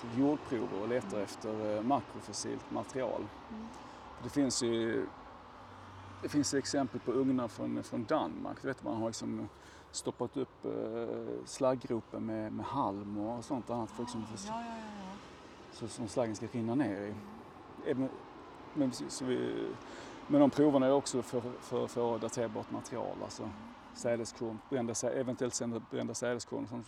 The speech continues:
Speaker 1: kan datera.
Speaker 2: Mm.
Speaker 1: Men förmodligen, och träkål såklart.
Speaker 2: Okej. Men som huset och detta, gör ni någonting mer med det,
Speaker 1: Ja,
Speaker 2: eller
Speaker 1: det ska vi,
Speaker 2: mäter
Speaker 1: det ska
Speaker 2: man?
Speaker 1: undersökas.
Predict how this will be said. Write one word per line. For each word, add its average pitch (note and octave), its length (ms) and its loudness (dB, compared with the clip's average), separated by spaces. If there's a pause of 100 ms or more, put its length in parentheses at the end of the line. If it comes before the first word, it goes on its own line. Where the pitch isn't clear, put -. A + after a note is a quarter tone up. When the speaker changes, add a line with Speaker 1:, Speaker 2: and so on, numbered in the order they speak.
Speaker 1:
kan A2+ 300 -8
datera. A#2+ 280 -8 (340)
Speaker 2:
Mm. G#3 180 -16 (160)
Speaker 1:
Men C3 120 -6
förmodligen, A#2 460 -2 (200)
och - 220 -6
träkål A2+ 540 -6
såklart. A2 340 -16 (260)
Speaker 2:
Okej. C4+ 120 -18 (640)
Men C#4 100 0
som C#4 160 4
huset G3 400 0
och G#3+ 60 0
detta, G#3 240 0
gör G3 180 4
ni G3+ 120 -2
någonting G3+ 420 -4
mer F3+ 200 -6
med B3 140 -4
det, A#3+ 140 -2
Speaker 1:
Ja, F#3+ 160 -4
Speaker 2:
eller B2+ 180 6
Speaker 1:
det C3 120 6
ska D3 160 2
vi, C#3+ 60 4
Speaker 2:
mäter C3+ 160 4
Speaker 1:
det C#3 80 0
ska - 140 -2
Speaker 2:
man? C#3 60 4
Speaker 1:
undersökas. A2+ 600 0